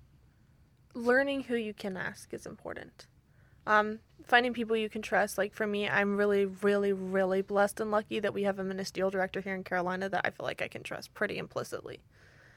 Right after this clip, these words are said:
And finding people, even if you're a pastor, even if there's people in your church, I happen to deeply love the people over seventy-five in my churches because they have nothing left to lose.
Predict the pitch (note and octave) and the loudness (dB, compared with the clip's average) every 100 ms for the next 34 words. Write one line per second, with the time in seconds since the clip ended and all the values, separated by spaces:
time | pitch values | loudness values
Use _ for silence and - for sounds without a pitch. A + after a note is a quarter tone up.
0 | - - G#3 G#3 G3 A3+ A3+ A3 A3 G#3+ | -12 4 4 4 8 8 8 0 -4 4
1 | G#3+ G#3 G#3 - - - - C4 C#4 D4 | 8 8 6 2 -10 -18 -4 0 4 6
2 | A3+ A#3+ G#3+ - G#3 G#3 C4 A#3 - A#3 | 6 6 4 8 6 6 4 2 2 0
3 | B3 A#3 A3+ G#3 A3 A3 G#3 G3+ G3 G#3 | 0 4 4 4 0 0 0 0 4 4
4 | A3 - G3+ G#3 A#3 - - - - G#3 | 2 4 8 8 6 2 -12 -20 4 6
5 | G3+ G#3+ G3+ G#3+ G#3+ G#3+ A#3 A3+ G3+ G3 | 6 2 -2 -2 -2 -2 0 -2 4 8
6 | G3+ G#3+ - A3 - G#3 - G3+ - G3+ | 8 6 0 -6 -4 -4 0 0 2 0
7 | G3+ G#3+ - G3 G3 G3+ - G3 G#3 G#3+ | 0 -4 0 0 0 -2 2 2 2 0
8 | G#3 G#3 G#3+ G#3+ A#3 G#3 A3+ A#3+ A#3 G#3 | 0 0 -2 -2 -4 -2 -4 0 0 4
9 | C#4+ - A#4+ E4 E4 D#4+ C4+ A3+ - - | 2 4 4 6 4 4 6 6 6 0
10 | G3 G3+ G#3 - - | 2 4 4 0 -10